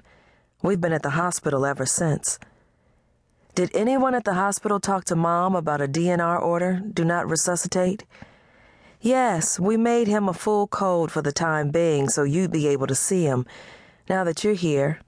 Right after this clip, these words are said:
I guess we can reverse it, although it's a hard topic to discuss. I'd be hesitant to bring up the subject to Mom." Sissy looked a little embarrassed.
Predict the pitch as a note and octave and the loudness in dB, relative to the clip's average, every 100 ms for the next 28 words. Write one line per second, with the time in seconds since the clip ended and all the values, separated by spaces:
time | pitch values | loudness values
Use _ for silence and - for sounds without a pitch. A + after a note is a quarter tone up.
0 | _ _ _ - _ D3+ D#3 F#3 F3+ E3+ | _ _ _ -20 _ -6 0 0 0 -2
1 | E3 D3+ D3 E3 G3 - - - - - | 0 0 0 0 -2 -2 -4 -6 -16 -20
2 | - _ _ _ _ - E3 E3+ D#3+ D#3 | -20 _ _ _ _ -4 -2 0 -2 -2
3 | - C#3 F#3 G3+ G3 - F3+ D#3 - - | -2 -2 -2 0 -2 -2 -4 -4 -8 -4
4 | C#3+ C3+ - - E2 - - - - - | -4 -2 -4 -4 -4 -2 -4 -8 -14 -20
5 | - - _ _ _ _ - G#3 G#3 F3 | -20 -20 _ _ _ _ -4 -2 0 0
6 | G#3 G#3+ G3 F3+ E3 D3+ E3+ F3 E3+ D#3 | 0 -2 -2 -2 -2 -2 0 0 -2 -4
7 | - F3+ D#3+ D3+ D#3 F3 F3+ D3+ D3 - | -2 -2 -2 -2 -2 0 0 0 -2 -6
8 | - _ _ _ _ _ _ _ _ _ | -20 _ _ _ _ _ _ _ _ _
9 | _ _ _ - F3 - D3+ C#3+ C#3+ - | _ _ _ -4 -2 -2 -2 -2 -2 -2
10 | C#3 C#3 C3+ C3+ C3+ C#3+ C#3 C3 - - | 0 0 0 0 0 0 0 0 -2 -6